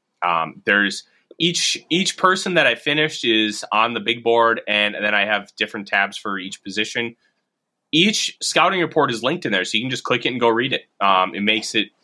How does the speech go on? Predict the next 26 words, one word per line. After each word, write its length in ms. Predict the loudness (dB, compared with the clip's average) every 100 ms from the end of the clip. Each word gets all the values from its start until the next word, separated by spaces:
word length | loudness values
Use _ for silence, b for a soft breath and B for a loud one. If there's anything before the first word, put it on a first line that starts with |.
| _ -6
pretty 160 | -4
easy, 420 | 0 0 0 -4 -4 _ -10
super 320 | -4 -2 0
user-friendly. 680 | 0 0 -2 -2 -2 -4 -8 -12 _ _ _ -2
Um, 280 | 2 2
we're 120 | 0 0
gonna 140 | 0
talk 280 | 2 0 0
more 160 | -2 -2
and 80 |
more 220 | 2 2 2
about 360 | 2 2 4
it, 180 | 0 -4
but 260 | 0 0 -2 -8
if 160 | -4
you 100 | 0
don't 160 | 0 0
get 120 | -2
s-, 200 | -4 -6
if 120 | -6 -4
you 140 | -2
get 160 | 0 0
started 420 | 2 4 4 -2 0
after 400 | 2 2 -4 -4
this 300 | -2 -4 -6
season, 520 | -2 0 2 0 -2